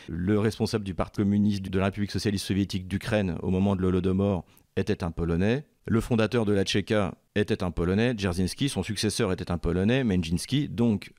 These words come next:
la révolution bolchevique est une réaction des minorités russes contre la Russie. Et les crimes qui ont été commis en Carélie ne font que confirmer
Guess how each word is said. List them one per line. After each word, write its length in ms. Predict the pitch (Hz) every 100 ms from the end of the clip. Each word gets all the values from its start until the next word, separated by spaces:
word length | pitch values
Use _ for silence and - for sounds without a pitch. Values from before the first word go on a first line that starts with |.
| -
la 200 | - 95
révolution 540 | 120 110 113 - 110 87
bolchevique 800 | 78 123 98 104 92 139 - - _
est 340 | 110 110 - 113
une 160 | 95 -
réaction 560 | 95 113 104 - 113
des 140 | 87 90
minorités 460 | 101 107 98 90
russes 300 | 90 139 - - _
contre 340 | - 139 - 120
la 100 | 104
Russie. 380 | 101 - 82 - _
Et 240 | 101 98 -
les 200 | - 85
crimes 420 | 87 - 123 92 82 _ _ -
qui 100 | 101
ont 60 |
été 160 | 92 98
commis 300 | 87 107 104
en 120 | 95
Carélie 440 | 92 87 85 98 123
ne 400 | - 92 95 107
font 320 | 101 - 117 127
que 140 | 110
confirmer 600 | 98 107 - 90 80 104